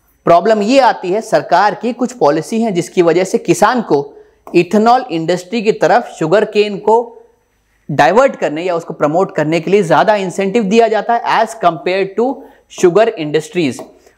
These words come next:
तो अब देखिए शुगर इंडस्ट्री की तरफ शुगर केन जा नहीं रहा है, जो कि रॉ मटेरियल है, कहाँ जा रहा है? इथेनॉल इंडस्ट्री की तरफ जा रहा है। यानी यहाँ पे शुगर की शॉर्टेज होगी, किसी चीज़ की शॉर्टेज होगी, डिमांड और सप्लाई आपस में मिसमैच होंगी, तो इससे इन्फ्लेशन बढ़ेगा, प्राइसेस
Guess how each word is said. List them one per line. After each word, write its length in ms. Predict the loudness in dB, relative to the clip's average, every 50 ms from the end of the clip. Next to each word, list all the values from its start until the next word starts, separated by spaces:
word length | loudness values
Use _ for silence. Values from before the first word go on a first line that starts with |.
| _ -2
तो 60 | 0
अब 140 | 0 2 2
देखिए 260 | 2 0 0 0 -8
शुगर 360 | -8 -4 -4 0 0 0 0
इंडस्ट्री 400 | -2 -2 -2 -2 -2 -2 -4 -6
की 80 | -6 -2
तरफ 200 | -2 -2 -2 0
शुगर 260 | 0 2 2 2 2
केन 240 | 2 0 0 0 2
जा 160 | 0 0 0
नहीं 200 | 0 -2 -2 0
रहा 180 | 0 0 0 0
है, 180 | -4 -8 -12 -16 _ _ -6
जो 120 | -4 -2
कि 80 | -2 0
रॉ 160 | 2 2 2
मटेरियल 380 | 0 0 -2 0 0 2 2 0
है, 80 | -2
कहाँ 260 | -2 -2 0 0 2
जा 120 | 4 4 2
रहा 120 | 2 0
है? 180 | -2 -6 -10 _ _ _ _ _ -4
इथेनॉल 420 | -2 -2 0 2 2 4 4 2 2
इंडस्ट्री 340 | 2 -2 -4 -2 -2 -2 -2
की 60 | 0
तरफ 180 | 0 0 2 2
जा 120 | 2 2
रहा 120 | 4 2 0
है। 200 | -2 -4 -12 -18 _ _ _ -6
यानी 200 | -2 -2 0 0
यहाँ 400 | 0 0 0 0 2 0 0 0 2
पे 420 | 2 2 2 2 -2 -14 -20 _ _ -10
शुगर 380 | -2 0 0 2 2 2 0
की 180 | 0 -4 -10 -10
शॉर्टेज 440 | -6 -4 -2 -2 -2 -2 -2 0 2
होगी, 240 | 2 2 2 -2 -10 -14 -16 -20 _ _ -6
किसी 160 | -6 -6 -4
चीज़ 200 | -4 -4 -4 -4
की 100 | -4 -6
शॉर्टेज 420 | 0 0 0 0 2 0 0 0
होगी, 260 | 0 0 0 -2 -6 -6 -8 -14 _ -20 -20 -20 -8 -2 0
डिमांड 400 | 2 2 4 2 2 2 0 0
और 200 | 0 0 0 0
सप्लाई 380 | 0 -4 -4 0 2 2 2
आपस 400 | 2 2 0 0 2 0 -2 -2 -2
में 300 | -8 -8 -8 -8 -10 -10 -8
मिसमैच 600 | -4 -2 -2 -4 -2 -2 0 2 2 2 0 -2
होंगी, 320 | -4 -2 -2 -2 -2 -2
तो 180 | 0 0 0 0
इससे 280 | 0 -2 0 2 2 2
इन्फ्लेशन 460 | 2 -2 -2 -2 -2 -2 0 0 2
बढ़ेगा, 300 | 2 2 2 2 0 -2
प्राइसेस 500 | 0 0 0 0 0 -2 -4 -6 -8 -8